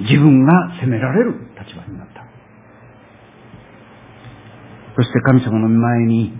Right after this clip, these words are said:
徹底的に悔い改めることを導かれて、そして、えー、私をもう一度神様は用いてくださるということが分かった。なかなか立ち上がれなかった。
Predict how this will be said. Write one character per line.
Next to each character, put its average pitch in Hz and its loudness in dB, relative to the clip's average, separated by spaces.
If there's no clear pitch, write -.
徹 117 -12
底 202 -6
的 190 -4
に 190 0
悔 110 -6
い 110 -2
改 104 -4
め 95 -10
る 87 -12
こ - -18
と 92 -16
を 131 -2
導 90 -6
か 85 -14
れ 87 -16
て、 - -20
そ 123 -2
し - -4
て、 123 -2
え 117 0
ー、 - -18
私 117 -4
を 110 -2
も 151 4
う 190 2
一 185 -4
度 175 0
神 143 0
様 90 -12
は 87 -14
用 98 -12
い 101 -14
て 165 -8
く 190 -12
だ 226 -12
さ 254 -12
る - -14
と 113 -8
い 107 -4
う 98 -6
こ 90 -10
と 95 -14
が 87 -14
分 85 -14
か - -16
っ - -
た。 - -2
な 117 2
か 135 4
な 131 2
か 127 -6
立 - -12
ち 127 -2
上 117 0
が 127 -2
れ 151 -2
な 185 -2
か 190 -10
っ - -20
た。 - -20